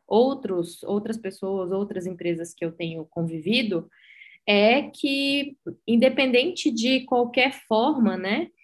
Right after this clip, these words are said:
esse modelo híbrido, ele também vai ser seguro, né, a longo prazo, né,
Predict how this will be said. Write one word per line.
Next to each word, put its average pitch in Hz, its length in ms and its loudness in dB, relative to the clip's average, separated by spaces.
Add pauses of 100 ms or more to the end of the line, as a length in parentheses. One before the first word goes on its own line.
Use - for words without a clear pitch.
(280)
esse 233 260 2
modelo 214 440 4
híbrido, 220 520 2
ele 233 460 2
também 233 400 0
vai 254 100 0
ser 254 200 -2
seguro, 247 540 0
né, 220 220 2
a 185 80 -2
longo 180 280 -6
prazo, 220 580 -6
né, 208 260 -4